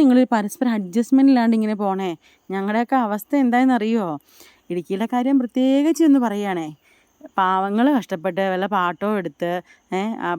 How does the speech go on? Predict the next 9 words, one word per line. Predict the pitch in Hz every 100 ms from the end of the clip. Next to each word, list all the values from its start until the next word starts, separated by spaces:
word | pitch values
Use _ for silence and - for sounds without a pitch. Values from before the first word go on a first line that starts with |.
| 175
പത്ത് | 190 226 214
ചെടിയും | 202 180 220 226
നട്-, | 175 - 175 185 185
ഏലച്ചെടിയും | 185 196 220 226
നട്ടുപിടിപ്പിച്ച് | 180 - 190 170 160 175 180 180 - - - - -
ഒരു | 170 214 220
വരുമാനം | 190 196 214 220
ഉണ്ടാക്കാന്നൊക്കെ | 190 - 196 202 208 202
പറഞ്ഞ് | 196